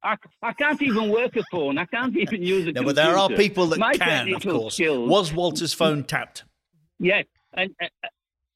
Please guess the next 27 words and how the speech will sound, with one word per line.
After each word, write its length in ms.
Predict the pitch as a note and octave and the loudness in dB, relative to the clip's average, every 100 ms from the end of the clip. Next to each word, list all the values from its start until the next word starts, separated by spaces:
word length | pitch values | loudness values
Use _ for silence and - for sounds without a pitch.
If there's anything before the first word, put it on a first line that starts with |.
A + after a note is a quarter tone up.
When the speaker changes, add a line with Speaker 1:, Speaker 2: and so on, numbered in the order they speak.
| _ _ _ | _ _ _
Speaker 1:
and 120 | E3+ F#3+ | -2 -2
listen, 320 | B3 F3+ D3+ | -2 -4 -4
and 180 | D3+ D#3 | -4 -2
my 300 | F3 A3 G#3+ - | -2 -2 -2 -4
phone, 440 | E3+ C#3 C3+ C3+ - | -2 0 0 -2 -2
my 280 | C#3+ F3 G3 - | -4 -2 -2 -2
phone 300 | D3 C#3+ C3 | 0 2 2
was 120 | A#2 G#2+ | -2 -4
definitely 420 | C3+ - A#2+ A2 - | -4 -4 -8 -8 -8
tapped. 260 | G#2 - | -8 -4
In 100 | C#3 | -4
fact, 260 | - D3 - - - - - | -2 -4 -6 -16 -20 -10 -2
uh, 60 | |
you 220 | D3 C#3+ | 0 2
know, 180 | C#3+ C#3 | 2 2
the 140 | B2 A#2+ | 0 -2
guy, 560 | B2 F3 F#3+ F#3 C#3+ - _ _ | 0 0 2 2 0 -6 _ _
the 200 | C3 C3 | -6 -4
guy, 600 | B2+ D#3 E3+ E3 D3+ C#3 B2+ | -2 -2 0 0 0 -2 -2
uh, 640 | B2 A#2+ A#2+ A2+ A2+ G#2+ G#2+ - | -4 -4 -4 -2 -2 -4 -8 -4
who 440 | B2+ B2 A2+ F#2+ - _ | 0 2 2 -2 -6 _
worked 360 | A#2 C3+ C3+ C3 | 0 2 2 -4
for 120 | C3 | -6
me 400 | A2+ A2+ A2 G2+ _ A2 | -4 -4 -4 -8 _ -10
and, 240 | G2+ G2+ A2 | -8 -8 -6
and 320 | G#2 F2+ F#2+ | -6 -4 -6
became 380 | G#2+ A2+ G#2+ | -2 0 0